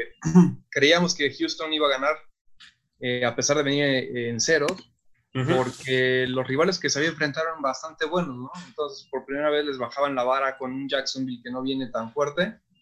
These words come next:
Speaker 1: y pudo llevarse claramente la victoria, aún sin un head coach, ¿no? Eh, bueno, tiene un head coach como interino, pero sí, habiendo, habiendo corrido a su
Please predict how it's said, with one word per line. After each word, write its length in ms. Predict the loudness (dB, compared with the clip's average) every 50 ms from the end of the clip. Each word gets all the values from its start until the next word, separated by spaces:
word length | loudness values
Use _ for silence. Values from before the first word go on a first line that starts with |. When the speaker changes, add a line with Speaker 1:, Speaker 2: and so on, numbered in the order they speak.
| _ _ _ _ _ -20 -20 -20 -20 -16 _
Speaker 1:
y 160 | -8 -6 -6
pudo 300 | -6 -6 -4 -2 0 0 2
llevarse 600 | 2 2 0 0 0 -2 -4 -2 -2 -2 -4 -4
claramente 500 | -4 -2 0 0 0 0 -2 -2 -2 -2
la 80 | 0
victoria, 420 | 0 -2 -4 -4 -2 0 0 0 0 -2 -2
aún 240 | -2 -2 -2 -2 -6
sin 160 | -6 -6 -8
un 160 | -8 -8 -8
head 80 | -10 -8 -4
coach, 240 | -4 -2 -2 -4 -6 -12 -20 _ -12
¿no? 260 | -8 -8 -8 -8 -8 -10
Eh, 440 | -8 -6 -4 -4 -2 -2 -2 -2 0 2
bueno, 360 | 2 4 4 2 0 -2 -8 _ _ _ _ _ _ _
tiene 160 | -4 -4 -4 -6
un 100 | -6 -8
head 80 | -6
coach 300 | -4 -2 -4 -4 -4 -8
como 220 | -8 -8 -6 -6 -6
interino, 460 | -6 -4 -2 -2 -2 -2 -2 -4 -4
pero 420 | -2 -2 -2 -2 -4 -6 -10 -16 -20 -20 -20 -20 _ _ _ _
sí, 200 | -12 -8 -6 -2
habiendo, 480 | 0 0 0 0 0 0 0 -2 -4 -4 -4
habiendo 300 | -2 0 0 0 0 -2
corrido 260 | -4 -4 -2 0 0
a 20 | -2
su 160 | -2 -6